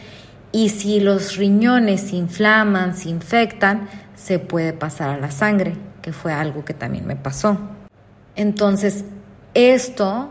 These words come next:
resultó en que estuve en total ocho días internada en el hospital con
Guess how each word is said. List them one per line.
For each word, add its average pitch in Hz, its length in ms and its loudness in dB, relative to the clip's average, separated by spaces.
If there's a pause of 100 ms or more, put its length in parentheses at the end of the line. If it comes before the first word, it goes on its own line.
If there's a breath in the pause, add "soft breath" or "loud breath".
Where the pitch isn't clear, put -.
(720)
resultó 196 880 2
en 180 180 -4
que 175 100 -8
estuve 185 680 -2
en 180 180 -4
total 170 600 -2
ocho 190 340 0
días 202 300 4
internada 196 420 0
en 196 120 0
el 196 120 2
hospital 190 640 0 (540 loud breath)
con 170 400 -2